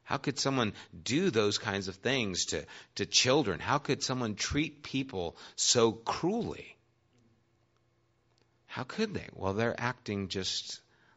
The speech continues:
like animals. There's no conscious understanding of God. And so he says, "Woe to them. They have taken the way of Cain." And again, he gives some illustrations. Cain was a murderer.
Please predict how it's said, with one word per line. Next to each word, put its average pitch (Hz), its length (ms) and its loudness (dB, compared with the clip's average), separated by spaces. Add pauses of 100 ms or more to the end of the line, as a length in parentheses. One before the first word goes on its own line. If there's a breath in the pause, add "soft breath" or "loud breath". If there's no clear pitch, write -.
like 85 220 -6
animals. 73 560 -8 (960)
There's 92 180 -4
no 107 120 4
conscious - 800 2 (880 soft breath)
understanding 92 760 2
of 76 140 -8
God. 78 360 -6 (280 loud breath)
And 131 300 0
so 160 180 10
he 139 60 8
says, 123 300 8
"Woe 104 300 6
to 90 180 0
them. 73 320 -10 (600 soft breath)
They 110 100 2
have 110 140 -2
taken 180 400 4
the 135 60 4
way 117 460 4 (260 loud breath)
of 117 200 2
Cain." 98 340 4
And 87 140 2
again, 160 240 6
he 147 120 8
gives 143 300 10
some 135 280 8 (280 loud breath)
illustrations. 127 840 8
Cain 151 440 6
was 117 160 8
a 113 60 8
murderer. 131 560 10